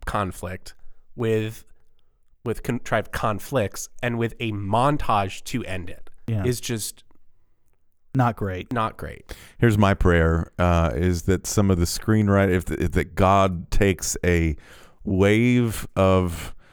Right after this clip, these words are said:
Speaker 3: revival through Pixar and just brings some of those screenwriters over, because they are brilliant, genius
Speaker 2: Mm-hmm.
Speaker 3: folk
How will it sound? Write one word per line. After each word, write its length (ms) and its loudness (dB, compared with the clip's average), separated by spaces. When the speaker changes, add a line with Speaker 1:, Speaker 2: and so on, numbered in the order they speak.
Speaker 3:
revival 800 2
through 460 -2
Pixar 760 -2
and 320 -2
just 340 -8
brings 280 2
some 180 2
of 60 -2
those 220 -2
screenwriters 580 0
over, 220 -2
because 380 -4
they 280 0
are 140 2
brilliant, 720 0
genius 520 -2
Speaker 2:
Mm-hmm. 280 2
Speaker 3:
folk 400 -6